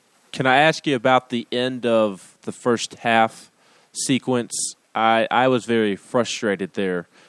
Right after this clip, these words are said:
at the end of the first half, and I wanna, I, I need you to possibly talk me off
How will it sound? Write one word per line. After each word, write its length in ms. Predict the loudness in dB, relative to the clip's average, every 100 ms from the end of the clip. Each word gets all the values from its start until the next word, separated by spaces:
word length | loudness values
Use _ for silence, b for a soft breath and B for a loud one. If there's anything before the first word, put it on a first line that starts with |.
| b
at 160 | -8 -4
the 120 | -2
end 100 | -2
of 60 | -4
the 60 |
first 300 | -2 -4 -4
half, 260 | -4 -4 -4
and 100 | -6
I 40 |
wanna, 300 | -6 -6 -8 -10 _ _ b b b b b -4
I, 140 | -2
I 120 | 0
need 240 | 0 -2 -2
you 80 |
to 100 | -4
possibly 480 | -4 -2 -2 -2 -8
talk 260 | -4 -4 -4
me 120 | -4
off 380 | -4 -6 -12 _